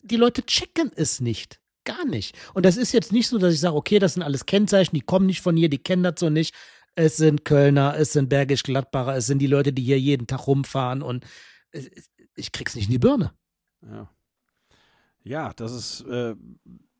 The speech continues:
Speaker 2: frage ich mich auch manchmal, warum, also ich hab, bin irgendwann mal auf der Autobahn gefahren,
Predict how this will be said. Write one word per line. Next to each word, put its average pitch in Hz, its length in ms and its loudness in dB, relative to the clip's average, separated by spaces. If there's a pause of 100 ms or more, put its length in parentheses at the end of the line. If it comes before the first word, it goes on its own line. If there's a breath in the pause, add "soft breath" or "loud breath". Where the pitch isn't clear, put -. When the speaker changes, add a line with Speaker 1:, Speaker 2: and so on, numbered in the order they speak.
(380)
Speaker 2:
frage 170 420 0
ich 170 220 -8
mich 151 220 -10
auch 156 220 -2
manchmal, 135 600 -10
warum, 135 560 -6 (840)
also 123 220 0
ich 165 140 -4
hab, 180 180 -4
bin 180 160 0
irgendwann 170 260 -2
mal 135 60 -6
auf 127 100 -6
der 117 80 -8
Autobahn 151 360 -8
gefahren, 127 380 -10